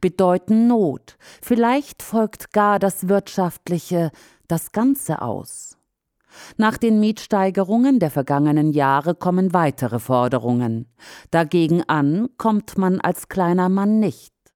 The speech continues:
Wenigstens aus Ironie wird auf großen Plakaten in den Straßen für clevere Sparmaßnahmen bei Wasser, Licht, Strom geworben, als würde man einen trendigen Schokoriegel anpreisen.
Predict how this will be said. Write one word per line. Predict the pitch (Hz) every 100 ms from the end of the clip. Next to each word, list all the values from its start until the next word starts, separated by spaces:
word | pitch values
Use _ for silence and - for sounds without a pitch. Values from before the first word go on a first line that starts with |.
| _ _ _ _
Wenigstens | 202 220 202 202 - - - 190 185 - - _ _ _
aus | 151 139 - -
Ironie | 160 147 170 196 220 185 160 139 - -
wird | 165 262 - -
auf | 214 -
großen | - 202 226 240
Plakaten | 208 165 147 156 160 180 -
in | 185 170
den | 165
Straßen | 156 - - 160 165 - 175
für | - 170 170
clevere | - 156 226 233 233 220 202
Sparmaßnahmen | - - 185 185 180 175 - 180 165 165 165 151
bei | 139 139
Wasser, | 156 165 - 165
Licht, | 156 156 - -
Strom | - 175 190 170
geworben, | 151 139 143 143 143 147 147 - -
als | - 214 - 190
würde | 202 208 220
man | 240 220 214
einen | 196 196 190
trendigen | - 196 185 180 170 165
Schokoriegel | - - 320 - 165 147 143 127 123
anpreisen. | 110 110 - 120 110 101 -